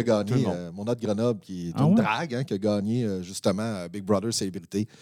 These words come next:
Speaker 2: Et c'est
Speaker 1: Euh,
Speaker 2: pas parce
Speaker 1: j'avais
Speaker 2: que les
Speaker 1: adoré.
Speaker 2: drags sont tendance, parce qu'on en parle
Speaker 1: Non,
Speaker 2: beaucoup
Speaker 1: c'est
Speaker 2: ces
Speaker 1: ça.
Speaker 2: temps-ci. Elle a fait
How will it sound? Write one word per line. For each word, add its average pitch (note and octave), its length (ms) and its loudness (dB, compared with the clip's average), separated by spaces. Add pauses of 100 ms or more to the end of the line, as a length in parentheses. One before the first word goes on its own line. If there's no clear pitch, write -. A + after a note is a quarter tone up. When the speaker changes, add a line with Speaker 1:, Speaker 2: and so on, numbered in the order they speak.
(120)
Speaker 2:
Et A#2 80 -4
c'est C#3 180 2
Speaker 1:
Euh, - 40 4
Speaker 2:
pas B3+ 120 8
parce G#2+ 180 4
Speaker 1:
j'avais B2 160 6
Speaker 2:
que A#2 60 4
les A#2+ 40 4
Speaker 1:
adoré. A#2 140 4
Speaker 2:
drags D3 180 4
sont A2 180 2
tendance, G#2+ 540 6
parce - 160 -4
qu'on G#2 140 4
en F#2+ 80 6
parle E3 160 6
Speaker 1:
Non, F#3 60 8
Speaker 2:
beaucoup - 200 4
Speaker 1:
c'est - 0 -
Speaker 2:
ces A#2+ 140 4
Speaker 1:
ça. A2 60 4
Speaker 2:
temps-ci. G2+ 340 2 (460)
Elle A2 160 6
a A#2 60 6
fait D#3+ 300 2